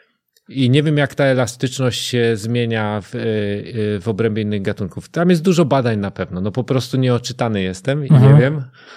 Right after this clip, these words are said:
Speaker 1: E,
Speaker 2: Okej. Hmm, to jest bardzo ciekawe.
Speaker 1: Ale mózg wygląda imponująco. Mi się wydaje, że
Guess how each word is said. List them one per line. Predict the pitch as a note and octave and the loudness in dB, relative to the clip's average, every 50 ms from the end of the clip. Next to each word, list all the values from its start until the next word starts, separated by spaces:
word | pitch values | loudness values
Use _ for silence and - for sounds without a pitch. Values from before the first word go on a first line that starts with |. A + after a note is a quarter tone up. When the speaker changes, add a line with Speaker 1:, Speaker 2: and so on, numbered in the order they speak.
| - _ - | -20 _ -4
Speaker 1:
E, | - | 2
Speaker 2:
Okej. | - D3+ C3+ C3 B2+ B2 A#2+ - _ _ _ _ _ - | 4 6 6 6 4 2 0 -4 _ _ _ _ _ 4
Hmm, | F3 F3 E3 D#3 D3 C3+ B2+ - - | 6 8 8 8 6 4 2 -2 0
to | - F3 | 4 6
jest | F3 E3+ D#3 - | 6 6 4 4
bardzo | - E3 D#3 D3+ C#3 C#3+ | 2 2 2 4 2 0
ciekawe. | B2+ - C#3 - C#3 C3+ C3 C3 B2+ - _ _ _ _ _ _ _ _ _ _ _ _ _ _ _ - | 0 0 0 0 2 0 2 0 -2 -4 _ _ _ _ _ _ _ _ _ _ _ _ _ _ _ -4
Speaker 1:
Ale | A2 G#2+ A2 | -2 0 2
mózg | A2+ C3 D#3+ E3+ C3+ A#2+ | 4 4 4 4 2 2
wygląda | A2+ B2+ G#2+ A#2 A2+ G2+ G#2+ A2 | -2 0 0 2 0 0 0 -2
imponująco. | G#2 F#2+ - G2+ G2 G2+ G2 F#2 F2 E2+ E2 - - F#2 | -4 -4 -4 -4 -4 -2 -4 -4 -6 -8 -10 -14 -12 -10
Mi | F#2+ F#2+ | -10 -8
się | F2+ A2+ | -6 -6
wydaje, | A2+ A2+ C3+ C3+ C3+ B2+ | 0 2 2 2 2 2
że | A2 B2+ B2+ B2 A#2+ A2+ A2+ G#2+ G2+ | 2 2 2 2 2 2 0 -2 -4